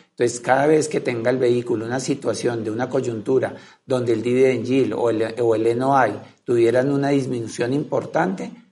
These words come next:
tendríamos una ef-, un efecto o un beneficio para los inversionistas, eh, traducido en una, eh, reducción significativa de la comisión de administración.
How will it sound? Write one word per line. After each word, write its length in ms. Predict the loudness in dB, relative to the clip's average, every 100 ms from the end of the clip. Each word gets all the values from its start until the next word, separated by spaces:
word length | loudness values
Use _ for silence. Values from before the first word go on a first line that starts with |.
| _
tendríamos 880 | -4 -2 0 2 2 2 0 -4 -10 0
una 540 | 4 4 4 0 0
ef-, 320 | -2 -8 -6
un 160 | -4 -2
efecto 600 | -4 -2 -4 -2 0 0 -2 -6
o 80 | -6
un 160 | -4 -2
beneficio 640 | -2 -2 -2 -2 0 -2
para 180 | 0 0
los 180 | -2 -2
inversionistas, 720 | -2 -2 -2 -4 -2 -4 -6 -10 -20 _ -6
eh, 180 | -2 0
traducido 600 | 2 2 2 0 0 0
en 120 | 0
una, 640 | 0 2 0 0 -6 -18
eh, 240 | -8 -4 -4
reducción 720 | 0 4 4 2 0 -2 -2
significativa 1000 | -4 -4 -4 -4 -4 -6 -2 2 2 0 -8 -4
de 160 | 2 2
la 160 | 2
comisión 580 | -2 -4 -4 -8 -6 -4
de 100 | -2
administración. 760 | -2 -4 -8 -10 -12 -10 -10